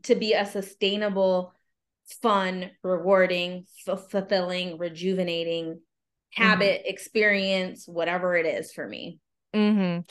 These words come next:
Speaker 2: I love that for you. And I'm glad that you're choosing that for yourself, because I didn't, I mean, I, I guess meeting my husband did, 'cause he never really recreated like I did.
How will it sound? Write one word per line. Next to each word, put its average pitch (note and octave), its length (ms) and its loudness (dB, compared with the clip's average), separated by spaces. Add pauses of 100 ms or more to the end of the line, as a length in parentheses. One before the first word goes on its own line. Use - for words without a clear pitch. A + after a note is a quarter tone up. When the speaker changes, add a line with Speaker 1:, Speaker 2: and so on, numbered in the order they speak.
(220)
Speaker 2:
I F#3 80 -2
love F3+ 300 -2
that G3 280 -2
for F3+ 80 -6
you. E3+ 180 -2
And F3 80 -4
I'm F3+ 140 -4
glad F3 220 -4
that F3+ 120 -4
you're F3 140 -4
choosing F3+ 360 -6
that F3 140 -4
for F3+ 60 -6
yourself, F3 260 -4
because F3+ 280 -4
I F#3+ 260 0 (160)
didn't, F#3 480 -4 (100)
I B3+ 120 0
mean, B3+ 180 4
I, B3+ 240 -2
I A#3 60 -2
guess C4+ 240 -2
meeting A#3 240 2
my F#3+ 100 0
husband F#3 300 -4
did, G3 140 -4
'cause F#3+ 140 -6
he G#3 160 0
never F3 380 0
really E3+ 280 -2
recreated F3 720 -4
like F3 160 -4
I F3 140 0
did. F3+ 300 0